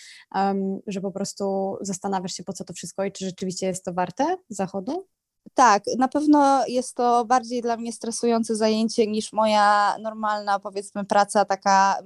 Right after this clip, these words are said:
Speaker 2: ten mój core, tak? Czyli bycie
Speaker 1: Mhm.
Speaker 2: stylistką, czyli, y, bycie kostiumografką. E, i wydaje mi się, że, że fakt, że trochę ciągnę dwie sroki za ogon, e, tutaj nie, nie pomaga. Pamiętajmy też, że, e, Instagram gwarantuje naprawdę łatwe zarobki, łatwe pieniądze.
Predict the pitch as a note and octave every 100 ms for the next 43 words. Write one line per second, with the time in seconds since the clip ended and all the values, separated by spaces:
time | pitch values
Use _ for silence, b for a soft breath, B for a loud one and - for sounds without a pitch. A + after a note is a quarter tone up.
0 | G3+ G#3+ G#3+ A3+ - B3 F#3+ - F3 F#3+
1 | - G3 G3 A#3 A3 G#3+ G#3+ A#3+ - G#3+
2 | - G3+ - F#3+ F#3+ G#3+ A3 G#3 - G#3+
3 | G#3 G3 F3+ - G#3 C4 B B B _
4 | F#3+ G#3 G3+ G#3+ A#3+ B3 B3 B3 A#3 A#3+
5 | A3+ A3+ A#3 B3+ A#3+ A#3 A3+ A3+ A3+ A3+
6 | A#3 A#3 A3 G#3 A3+ - A3 - A3 A3+
7 | G#3+ A3 G#3 G#3+ A3 F#3+ G3+ G3+ G3 G3
8 | G3 G#3+ G3+ G#3 G3+ G3+ G3+ A3+ A3 A3+
9 | G#3+ F#3+ F#3+ A3 G#3+ A3 A#3 A#3+ A#3 A3+
10 | G#3+ G3+ G#3 G#3 B B B B - G3
11 | A3 G#3+ A#3 B3 B3 A3 A3+ A3 A3 A#3
12 | A3+ A3+ A3 A#3 A#3 A#3 - A#3+ A#3+ A3
13 | F#3+ - G3 G#3 - G#3+ A3+ G#3+ F#3+ F3+
14 | E3+